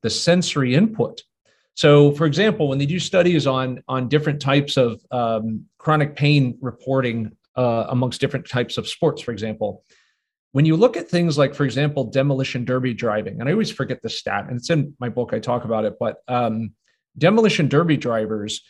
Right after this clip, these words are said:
on average, I think they average something like fifty, seventy-five car accidents, and that might even be on the low end per event because they're smashing around and hitting each other. The average, uh, accident is at something like twenty-four miles an hour. Now, if you've ever been hit at twenty-four miles an hour,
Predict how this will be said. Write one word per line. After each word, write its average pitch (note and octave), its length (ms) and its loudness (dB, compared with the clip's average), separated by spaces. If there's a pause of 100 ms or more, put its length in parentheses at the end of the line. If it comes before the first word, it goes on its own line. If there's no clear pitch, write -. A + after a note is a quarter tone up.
(360)
on D3 240 4
average, D3 680 0 (140)
I C3+ 100 0
think D3+ 200 -2
they B2+ 260 2
average B2+ 260 -2
something D3 240 0
like A#2 160 -6
fifty, E3 460 0
seventy-five D3 720 2
car C3+ 240 2
accidents, C3+ 520 -4
and B2+ 100 -4
that C3+ 120 -4
might D#3+ 160 2
even C3 240 0
be B2 120 -2
on A#2 180 -4
the A2+ 40 -2
low C3+ 280 4
end A2 320 -4
per D#3 180 0
event D3 460 2 (120)
because C#3 240 -2
they're C#3+ 140 -2
smashing D#3+ 640 0
around D3 380 0
and A2+ 100 -6
hitting G3+ 240 0
each A#2+ 180 -6
other. A2+ 320 -2 (220)
The C3+ 160 -2
average, D#3 640 0
uh, A#2+ 440 0 (280)
accident C#3+ 420 -2
is A#2 180 -6
at A#2+ 200 -6
something C#3+ 360 -4
like A2 180 -6
twenty-four C3+ 420 -2
miles A#2+ 300 -4
an D#3 80 0
hour. A#3 340 -2 (240)
Now, C3 60 4
if C3+ 100 0
you've A3 140 2
ever F#3+ 180 6
been A#2 240 -2
hit D#3 340 2
at D3+ 140 -6
twenty-four D3 440 -2
miles B2+ 340 -2
an A2+ 80 -4
hour, C3+ 500 0